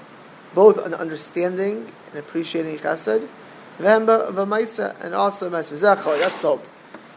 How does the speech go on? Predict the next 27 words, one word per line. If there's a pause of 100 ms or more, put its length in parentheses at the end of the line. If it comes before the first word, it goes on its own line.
(160)
Ki
posech
tiftach,
the
Torah
tells
us
in
Parshas (100)
A, (560)
when
an
ani (340)
puts
out
posech
tiftach, (640)
um,
as
yad
chalo, (360)
v'havet (180)
tabitenu, (600)
dai
mechsero
asher
yechsero.